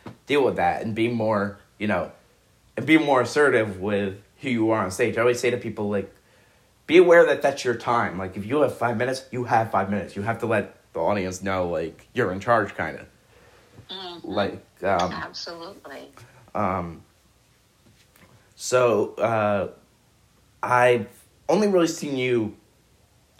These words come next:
Speaker 1: host a little bit. Uh, I wish I had, you know, gotten to see a little bit more of you, but what kind of, like, stuff do you usually talk about on stage nowadays?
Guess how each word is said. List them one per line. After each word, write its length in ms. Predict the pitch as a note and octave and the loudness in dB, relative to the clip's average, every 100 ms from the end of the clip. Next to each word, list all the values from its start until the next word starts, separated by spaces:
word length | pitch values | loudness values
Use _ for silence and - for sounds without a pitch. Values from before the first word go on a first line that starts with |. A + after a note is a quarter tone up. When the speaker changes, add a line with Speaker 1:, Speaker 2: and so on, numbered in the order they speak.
| _ | _
Speaker 1:
host 360 | - D#3+ D#3+ | 2 2 2
a 40 | B2+ | 0
little 240 | A2+ G2+ | 0 0
bit. 480 | F2+ F2+ E2 E2+ - _ - | -2 -4 -6 -10 -16 _ -6
Uh, 300 | F#2 F2 F2 | -4 -2 -2
I 80 | G#2 | -2
wish 300 | G#2+ D3 - | -2 -2 -2
I 60 | A#2+ | -2
had, 320 | A#2+ G#2 F#2 _ _ _ _ _ | -2 -4 -6 _ _ _ _ _
you 80 | - | -4
know, 220 | G2+ F#2 - - | -2 -4 -4 2
gotten 200 | A#2+ G#2 | 2 2
to 60 | |
see 260 | F#2+ B2 G#2+ | -2 0 0
a 60 | |
little 160 | G2+ G2+ | -2 -4
bit 260 | F#2+ - - | -8 -12 -4
more 180 | B2 | 0
of 80 | A2 | 2
you, 80 | G#2+ | 0
but 180 | G2+ - | -2 -4
what 120 | F3+ | -4
kind 180 | - - | -2 2
of, 120 | F3+ | 4
like, 240 | D#3+ D3 | 4 2
stuff 280 | - D3 C#3+ | 0 2 2
do 80 | B2 | -2
you 100 | B2 | -2
usually 320 | A#2 A2 A2 | -2 -2 -4
talk 240 | G#2 A#2+ G#2 | 0 0 2
about 160 | G#2+ | 0
on 120 | G2+ | 0
stage 320 | G2+ A#2 A2 F#2+ | -2 -4 -4 -4
nowadays? 520 | F2 C#2 - - | -8 -8 -12 -14